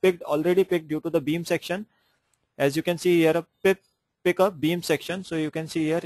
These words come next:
from the beam section, it has picked all the required values. So I will click return to exit the card image panel of property.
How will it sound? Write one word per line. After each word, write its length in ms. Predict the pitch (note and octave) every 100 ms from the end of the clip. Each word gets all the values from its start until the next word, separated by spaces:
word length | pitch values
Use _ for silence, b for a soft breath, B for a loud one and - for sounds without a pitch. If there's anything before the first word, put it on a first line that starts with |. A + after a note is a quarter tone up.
| -
from 180 | D3+ D3
the 80 |
beam 240 | C#3+ D#3 F3
section, 300 | F3 - E3
it 100 | C#3+
has 140 | D3+
picked 240 | - D#3 C3+
all 140 | C3
the 180 | D#3 - - C3+
required 340 | - C3 B2
values. 400 | A2 G#2+ A2+ - _ _ _ _ _
So 140 | - C#3+
I 80 | D3+
will 140 | E3
click 240 | F3 F3+
return 400 | D#3+ D3 D#3 G3 - _ _ _ _ _ _ -
to 60 |
exit 280 | C#3 B2+ D3+
the 100 | D#3+
card 220 | D3+ D3
image 320 | E3 F3 F3
panel 260 | - D3+ D#3+
of 120 | D#3
property. 540 | C#3 B2+ C3+ B2 F3+